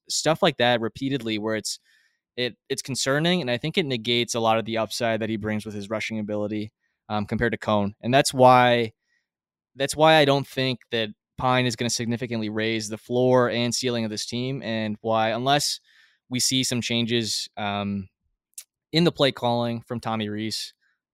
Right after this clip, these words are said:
the output is prob-, at least right now, my,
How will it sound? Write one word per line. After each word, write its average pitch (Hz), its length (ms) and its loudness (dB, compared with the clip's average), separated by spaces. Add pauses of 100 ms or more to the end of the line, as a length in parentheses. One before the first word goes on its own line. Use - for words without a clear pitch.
(140)
the 120 200 2
output 135 440 4
is 113 160 -6
prob-, - 300 -2 (500)
at 143 120 0
least 165 180 0
right 131 120 2
now, 120 240 2
my, 117 320 0